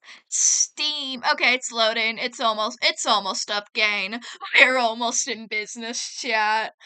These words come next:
I am still getting just a bit too loud. A bit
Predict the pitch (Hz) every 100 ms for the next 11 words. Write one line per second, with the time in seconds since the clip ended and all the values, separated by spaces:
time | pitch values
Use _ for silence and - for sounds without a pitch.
0 | - - - 269 233 220 233 - 262 240
1 | 226 220 226 240 415 - 554 _ _ -
2 | 494 - - - 240 240 233 233 226 226
3 | 233 240 262 _ _ _ - - - 349
4 | 359 392